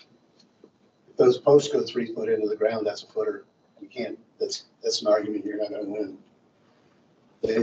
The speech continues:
they've got footers under there to hold that. Those posts go down, we're not setting on the concrete. If, if that extends down, just like a pole barn,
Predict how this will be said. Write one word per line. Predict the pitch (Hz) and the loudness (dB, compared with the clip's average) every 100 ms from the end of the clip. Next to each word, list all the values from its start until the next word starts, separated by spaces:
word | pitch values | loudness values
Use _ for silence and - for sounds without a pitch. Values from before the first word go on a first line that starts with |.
| - | 0
they've | - 127 | 0 6
got | 151 - - _ _ - | 6 6 2 _ _ 2
footers | 147 123 - | 4 4 2
under | 113 104 | 0 2
there | 104 104 | 2 0
to | - | -4
hold | - - | -10 -10
that. | - - _ _ _ _ _ _ _ _ _ - | -12 -12 _ _ _ _ _ _ _ _ _ -10
Those | - - | -10 -4
posts | 123 123 - | -2 0 0
go | 117 | 0
down, | 113 113 113 117 - - _ _ _ _ _ - | 6 6 4 -2 -6 -20 _ _ _ _ _ -12
we're | 101 | -4
not | 101 107 | 0 0
setting | - 107 107 101 | 2 2 2 0
on | 98 | -4
the | |
concrete. | 101 101 98 - - - _ _ _ | -4 -6 -6 -10 -18 -18 _ _ _
If, | 440 415 _ _ - | -12 -12 _ _ -16
if | - | -2
that | 98 104 | 0 0
extends | - - 101 117 | -2 -2 -2 2
down, | 113 104 90 - - _ _ _ _ _ _ _ | 4 4 2 -10 -16 _ _ _ _ _ _ _
just | 104 - | -6 0
like | 101 | 2
a | 107 | 0
pole | - 117 101 | 2 4 4
barn, | - | 0